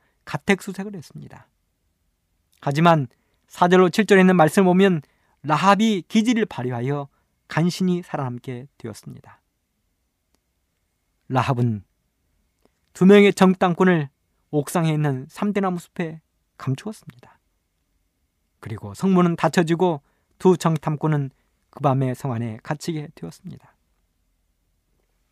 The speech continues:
그리고 라합이 군사들을 돌려보내고 난 다음에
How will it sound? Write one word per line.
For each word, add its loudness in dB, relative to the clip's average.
그리고 2
라합이 2
군사들을 2
돌려보내고 -2
난 -8
다음에 -10